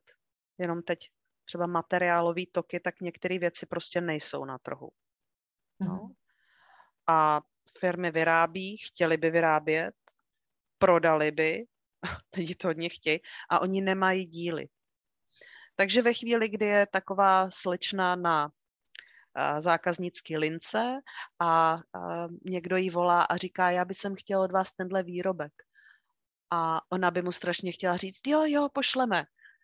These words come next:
Speaker 1: A přitom mu musí říct: "No, my ho teď nemáme a ani nevím, kdy ho mít budeme." Tak je to pro ní těžký a adaptační inteligence znamená,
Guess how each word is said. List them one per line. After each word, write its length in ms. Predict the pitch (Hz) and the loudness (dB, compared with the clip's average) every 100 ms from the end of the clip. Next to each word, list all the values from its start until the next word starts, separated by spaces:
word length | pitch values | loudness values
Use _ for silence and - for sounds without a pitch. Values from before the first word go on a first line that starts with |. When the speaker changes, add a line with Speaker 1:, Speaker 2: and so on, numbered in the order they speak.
| - | -4
Speaker 1:
A 60 | 185 | -2
přitom 340 | - 202 208 | -2 -2 -2
mu 80 | 202 | -2
musí 340 | 190 185 - | -4 -4 -4
říct: 360 | 196 196 - - - _ _ _ - | -4 -6 -8 -14 -16 _ _ _ -10
"No, 240 | 175 170 | -4 -4
my 140 | 175 170 | -4 -6
ho 140 | 175 | -6
teď 220 | - 180 180 | -6 -8 -4
nemáme 420 | 170 170 170 160 - _ - | -4 -2 -2 -4 -14 _ -12
a 40 | - | -8
ani 220 | - 185 190 | -6 -4 -2
nevím, 340 | 196 196 190 | -2 -2 -4
kdy 180 | 190 185 | -6 -6
ho 140 | 175 | -4
mít 220 | 180 180 - | -6 -8 -8
budeme." 320 | 151 131 123 - _ _ _ _ _ _ _ _ _ _ | -8 -8 -10 -20 _ _ _ _ _ _ _ _ _ _
Tak 180 | 190 185 - 202 - | 0 0 -2 -10 -2
je 140 | 196 | -2
to 120 | 196 | 0
pro 160 | 208 233 | 2 2
ní 140 | 233 | 2
těžký 600 | 233 208 - - 170 269 _ _ _ _ _ _ _ - _ _ - | 0 0 0 -2 -10 -10 _ _ _ _ _ _ _ -20 _ _ 0
a 400 | 185 180 175 180 180 _ _ - - | 4 6 6 4 2 _ _ -16 -4
adaptační 640 | 190 202 - 214 - 226 | 0 0 0 -2 0 -2
inteligence 640 | 202 196 202 196 208 - 208 | -4 -2 -2 0 -2 -2 -4
znamená, 560 | 196 202 202 202 196 | -2 0 2 2 2